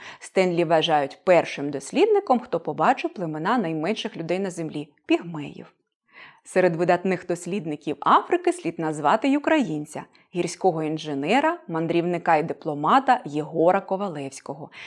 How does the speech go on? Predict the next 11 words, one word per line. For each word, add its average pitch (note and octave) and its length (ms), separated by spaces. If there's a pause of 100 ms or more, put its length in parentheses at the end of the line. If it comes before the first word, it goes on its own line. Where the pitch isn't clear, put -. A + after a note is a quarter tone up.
(160)
який E3+ 240
в E3+ 60
дев'ятнадцятому E3 720
сторіччі G#3+ 500
подорожував E3 720
і G3 60
описував E3 540
природу F#3 520
північно-східних D#3+ 920
районів D#3+ 360
материка. D#3 500